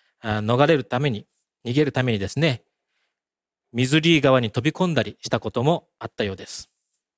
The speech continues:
そんな波乱に富んだ、あー、旅路でありましたけれども、ボビーはですね、途中二百四十キロの寄り道をしつつも、六つの州を越え、約六ヶ月間かけて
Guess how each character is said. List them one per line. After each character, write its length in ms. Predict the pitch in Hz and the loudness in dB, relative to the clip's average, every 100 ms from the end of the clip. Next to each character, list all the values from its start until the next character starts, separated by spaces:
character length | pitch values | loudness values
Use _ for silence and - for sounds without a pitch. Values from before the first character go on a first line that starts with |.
| _ _ _ _ _ | _ _ _ _ _
そ 200 | - 165 | -2 0
ん 80 | 190 | 2
な 100 | 190 | 4
波 120 | 160 | 4
乱 160 | 196 151 | 4 2
に 80 | 120 | 0
富 200 | 135 120 | -2 0
ん 60 | |
だ、 220 | 110 107 _ | 0 -2 _
あ 420 | - 107 101 101 - | -10 -8 -6 -8 -4
ー、 40 | |
旅 200 | 139 131 117 | -2 -2 0
路 220 | 110 - - | -2 -4 -6
で 140 | 131 | -2
あ 40 | 123 | 0
り 80 | |
ま 80 | 147 | 0
し 40 | - | 0
た 120 | 135 | -2
け 100 | 113 | -2
れ 60 | |
ど 80 | 101 | -6
も、 180 | 92 95 _ _ _ - - | -8 -12 _ _ _ -20 -10
ボ 140 | - 127 | -2 0
ビ 100 | 113 | 0
ー 40 | |
は 100 | 101 | -2
で 100 | 95 | -6
す 120 | - | -4
ね、 260 | 135 110 - _ | -2 -2 -4 _
途 120 | 139 | -4
中 360 | - 135 113 - _ | 0 0 0 -4 _
二 100 | 123 | 0
百 300 | 165 180 131 | 2 2 0
四 220 | 127 180 | 2 2
十 140 | 190 220 | 2 0
キ 180 | - 127 | -2 -4
ロ 100 | 101 | -2
の 160 | 95 _ _ _ _ | -6 _ _ _ _
寄 140 | 113 127 | -2 0
り 180 | 131 123 | 0 -2
道 160 | 123 | -2
を 60 | 110 | -2
し 120 | - | -2
つ 120 | 170 | -6
つ 100 | - | -2
も、 300 | 127 170 - _ _ _ _ 135 | 0 0 -2 _ _ _ _ -4
六 140 | 139 - | -4 -2
つ 140 | 240 | 0
の 100 | 202 | 2
州 240 | 120 147 127 | 2 2 2
を 180 | 104 95 | 0 -2
越 140 | 107 | -4
え、 140 | 95 - _ _ _ - | -6 -10 _ _ _ -4
約 360 | 139 139 104 - _ _ _ _ _ | -2 -2 -8 -10 _ _ _ _ _
六 220 | - 120 _ | -4 -4 _
ヶ 140 | - 165 | -4 0
月 220 | 190 - | 0 0
間 280 | 160 117 98 | 0 0 -4
か 180 | - | -6
け 120 | 127 113 | -4 -4
て 160 | 110 | -6